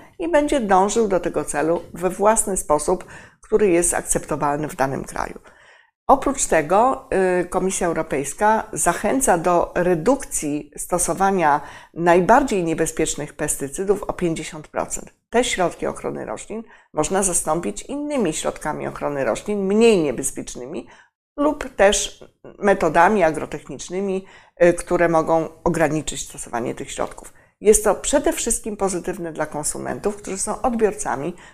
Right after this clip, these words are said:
żywności produkowanej przez rolników. Rozumiem, że rolnik dąży ma-, do maksymalizacji zysku, ale musi mieć również na uwadze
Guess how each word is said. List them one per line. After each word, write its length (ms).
żywności 640
produkowanej 640
przez 220
rolników. 520
Rozumiem, 460
że 300
rolnik 400
dąży 320
ma-, 260
do 100
maksymalizacji 840
zysku, 460
ale 160
musi 260
mieć 180
również 380
na 100
uwadze 460